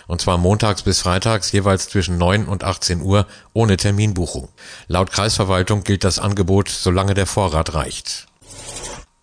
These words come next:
Auch wer gegen covid neunzehn geimpft ist, kann Blut spenden. Darauf hat Niedersachsens Ärztekammerpräsidentin Martina Wencker mit Blick auf knappe Blutkonserven hingewiesen.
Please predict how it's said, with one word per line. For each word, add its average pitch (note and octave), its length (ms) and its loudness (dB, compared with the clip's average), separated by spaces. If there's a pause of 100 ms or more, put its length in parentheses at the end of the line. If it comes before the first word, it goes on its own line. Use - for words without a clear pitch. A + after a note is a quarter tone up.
(100)
Auch E2 160 -2
wer B2+ 120 2
gegen C3 240 0
covid B2+ 300 2
neunzehn A2+ 440 2
geimpft G#2+ 380 0
ist, - 320 -2
kann G2+ 180 0
Blut A2 240 2
spenden. D#2 400 0 (300)
Darauf F2 320 2
hat G#2+ 120 2
Niedersachsens G#2 600 0
Ärztekammerpräsidentin G2 1200 2
Martina F#2 460 2
Wencker G2+ 380 0
mit F#2 200 -2
Blick - 220 0
auf F2+ 160 0
knappe G2 320 0
Blutkonserven F2 760 2
hingewiesen. D2+ 560 0